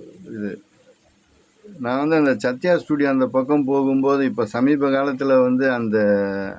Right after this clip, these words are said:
அந்த அம்மா, சத்யா அம்மாவனுடைய படமும், அதுக்கு கீழே குறள் ஒண்ணு இருக்கும்.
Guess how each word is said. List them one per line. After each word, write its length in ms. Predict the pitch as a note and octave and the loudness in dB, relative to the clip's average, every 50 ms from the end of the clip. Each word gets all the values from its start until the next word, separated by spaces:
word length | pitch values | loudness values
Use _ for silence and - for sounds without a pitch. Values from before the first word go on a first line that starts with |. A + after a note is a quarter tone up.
| - | -14
அந்த 260 | - - G#2+ G#2+ G#2+ A2 | -8 -6 -4 -2 -2 0
அம்மா, 500 | A2+ B2+ D3 D#3 D3+ D3 C#3 B2+ B2 A#2 | 0 2 2 2 0 0 -2 -4 -4 -6
சத்யா 440 | G#2+ A2+ A2+ G#2 G#2 D3 D3+ D3 | -4 -6 -6 -6 -2 -2 -2 0
அம்மாவனுடைய 640 | C#3+ C3+ C3+ C3 B2+ B2+ B2 A#2+ A#2+ A#2 A2 A2+ A2+ G#2+ | 0 0 0 0 0 0 -2 -2 -2 -2 0 0 0 -2
படமும், 460 | G#2 - A2+ A2+ B2 B2 C3 C3 B2+ | -2 -2 -2 -2 0 0 0 0 -2
அதுக்கு 400 | A#2 A2 G#2 G#2 G2+ G#2 G#2+ G#2 G#2 | -2 -4 -4 -6 -6 -6 -6 -8 -4
கீழே 400 | - B2+ C3 C3 C3 B2+ A#2 - - _ _ _ _ _ _ _ _ _ _ _ _ _ _ _ _ _ _ _ _ _ _ _ - _ _ _ _ _ _ - - - - - - - - - _ | -2 0 2 2 2 0 0 -4 -12 _ _ _ _ _ _ _ _ _ _ _ _ _ _ _ _ _ _ _ _ _ _ _ -20 _ _ _ _ _ _ -20 -20 -20 -20 -20 -18 -18 -18 -18 _
குறள் 340 | - C#3 D#3 F3 F3+ E3+ D#3+ | -4 0 0 2 2 2 2
ஒண்ணு 240 | D3+ C#3 C3 B2 | 2 0 0 -2
இருக்கும். 420 | A#2+ A2 G#2 G#2 - G#2 G2+ G2+ | -2 -4 -6 -6 -6 -6 -6 -6